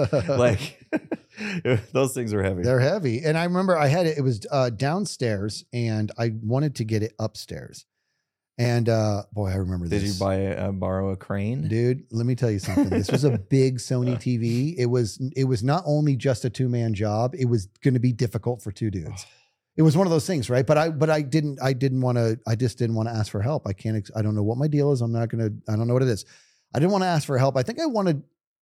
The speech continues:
Speaker 1: not to bother anybody. And then also I wanted to be able to finish the job and be like, "I did that whole thing myself." Uh, this T V is stupid heavy. And so I had to get super, like,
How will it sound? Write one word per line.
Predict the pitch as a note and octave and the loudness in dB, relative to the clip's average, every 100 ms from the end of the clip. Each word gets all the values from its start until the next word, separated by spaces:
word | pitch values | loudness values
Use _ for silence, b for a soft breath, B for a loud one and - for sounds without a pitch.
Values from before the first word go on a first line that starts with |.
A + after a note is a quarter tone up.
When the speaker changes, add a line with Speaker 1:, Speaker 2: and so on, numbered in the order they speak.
| _ | _
Speaker 1:
not | C3+ F3 G3+ - | 0 0 0 -2
to | D3+ | 2
bother | C#3 C#3 C#3 | 4 4 2
anybody. | C3 B2 C3 C3 B2+ | 0 2 2 2 2
And | A#2+ | 0
then | A#2+ C3+ | 0 0
also | C#3 C#3+ C#3+ C3+ A#2+ | 0 0 0 0 2
I | A#2 | 0
wanted | B2 F3 D3 | 0 0 -2
to | - | -2
be | A#2+ C3 | 0 0
able | C3 A#2+ | 0 -2
to | - B2 A#2 A2+ | -2 0 2 0
finish | G2 D#3 B2+ A#2+ | 0 0 0 -4
the | |
job | A2 G#2+ | -2 -2
and | G2+ | 0
be | G2+ | -2
like, | G2 | -2
"I | A2+ | -2
did | A#2 A2+ | -2 -2
that | G2+ | -2
whole | G#2 | -4
thing | G2+ A2 | -6 -6
myself." | G2+ F#2+ D3 B2 - _ _ _ _ - | -6 -2 -2 -2 -6 _ _ _ _ -2
Uh, | C#3 C#3 C3+ | 0 0 -2
this | B2+ A2+ E3 G#3 - G#3+ | -6 0 2 0 -4 -14
T | - A3 | -6 -4
V | F3 F3+ F#3+ | 0 -2 -2
is | D3+ C#3 F3 D#3+ | -4 -6 -10 -14
stupid | - - E3+ C#3+ D#3 D#3+ | -14 -4 -2 0 -2 -2
heavy. | A2 G#2 A2 A#2 | -2 0 -2 -2
And | G#2+ | -4
so | - B2+ A#2 | 0 0 2
I | A#2 | 0
had | C#3 | 0
to | C3+ | 0
get | C3 | -4
super, | - - C#3+ C#3+ D#3 C#3 C#3 | -4 -2 -2 0 0 0 0
like, | A#2 A2 - | -2 -2 -6